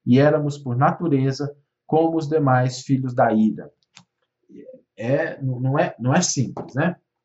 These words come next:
Não é um texto que a gente tá muito acostumado. E realmente é um texto que apresenta essa, esse tipo de novidade, esse tipo de abordagem.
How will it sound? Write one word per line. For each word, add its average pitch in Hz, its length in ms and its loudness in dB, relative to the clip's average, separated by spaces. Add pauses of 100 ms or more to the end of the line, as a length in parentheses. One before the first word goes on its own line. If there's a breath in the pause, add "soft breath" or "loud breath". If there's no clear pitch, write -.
(840)
Não 110 180 -2
é 113 80 0
um 127 200 -2
texto 123 640 -2
que 123 400 -4 (1200)
a 107 120 -6
gente 120 260 -4
tá 131 100 2
muito 120 220 -4
acostumado. 127 560 -6
E 180 40 2
realmente 214 480 0
é 214 40 -2
um 214 120 -6
texto 175 400 -4
que 175 460 -4 (360)
apresenta 147 680 2
essa, - 260 -8
esse 139 260 -4
tipo 143 220 -8
de 139 80 -8
novidade, 123 680 -4
esse - 160 -20
tipo 113 140 -20
de 123 80 -2
abordagem. 110 640 -8